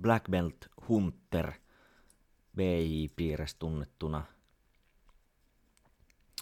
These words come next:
Middleweightissä otellaan kuusi nolla Rodolfolla,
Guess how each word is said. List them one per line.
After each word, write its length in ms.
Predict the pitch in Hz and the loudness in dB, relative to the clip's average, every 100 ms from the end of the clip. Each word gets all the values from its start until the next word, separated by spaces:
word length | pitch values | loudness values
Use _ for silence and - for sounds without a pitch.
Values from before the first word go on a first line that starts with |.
| - - - _ _ _ | -18 -20 -20 _ _ _
Middleweightissä 1000 | 107 127 107 90 78 82 78 71 76 - | 2 4 4 2 2 0 0 -2 -6 -4
otellaan 800 | 64 76 - 76 73 73 71 67 - _ - - _ - | -2 -2 -2 0 0 0 -2 -4 -12 _ -20 -20 _ -16
kuusi 360 | - 131 101 92 | 4 6 6 4
nolla 420 | 87 85 80 - - - _ _ - - - | 2 4 2 -2 -12 -20 _ _ -20 -14 2
Rodolfolla, 880 | 101 87 82 76 - 76 76 71 | 4 6 4 2 0 2 4 2